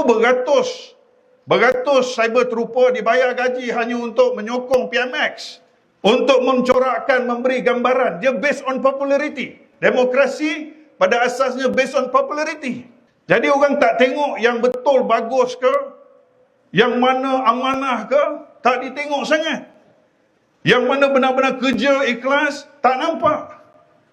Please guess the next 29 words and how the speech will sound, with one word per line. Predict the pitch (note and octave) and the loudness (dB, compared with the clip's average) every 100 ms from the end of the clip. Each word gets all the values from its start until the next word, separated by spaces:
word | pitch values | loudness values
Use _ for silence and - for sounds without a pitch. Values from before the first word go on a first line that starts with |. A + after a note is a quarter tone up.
| _ _ | _ _
Tapi | G3 B3 D4+ | 0 2 2
siapa | A#3 C#4 C#4 C4+ | 4 2 4 2
yang | B3+ B3+ B3 | 2 2 0
popular, | B3+ B3 B3+ C#4+ D4 | 0 0 0 0 0
siapa | C4 B3+ C4 | -2 -2 0
yang | B3 | 0
retorik, | B3 B3 B3 C4 C4 C#4+ C4+ | 0 -2 -2 0 0 -2 -4
siapa | - A#3+ B3 | -2 -2 0
yang | A#3+ A#3+ | -2 2
boleh | B3+ B3 | 0 0
bermain | A#3+ A#3 A#3+ B3 | -2 -2 -2 -4
sandiwara, | A#3+ B3 B3 A#3+ B3 B3+ C#4 D4+ - - _ _ _ | -2 -2 0 2 2 4 0 -4 -14 -20 _ _ _
siapa | - B3 B3+ | 0 0 2
yang | C4 B3 | 2 2
nampak | B3 B3 B3 G#3+ | 0 2 0 2
hebat | B3 B3+ B3 | 2 0 -4
di | A#3+ | -4
depan | B3 C4 A#3 | -4 -2 -2
mata | A#3 A3+ B3 | -4 -4 -2
masyarakat, | A#3 B3 A#3+ A#3+ C4 C4 - - _ - | 0 0 0 0 -2 -2 -8 -18 _ -2
siapa | A3 B3 C4 | 0 2 0
yang | C4 | 0
boleh | B3 B3 B3 | 2 2 2
beri | G3+ A#3+ | 0 -2
jaminan | F#3+ A3+ B3 C4 A#3+ A3 | -2 -2 0 -2 -4 -2
pada | A#3 A#3 | 0 0
sebelum | A#3 A#3 A#3+ B3 | 0 0 0 0
pilihan | A#3 A3 | 0 2
raya, | A3+ C4+ | 2 2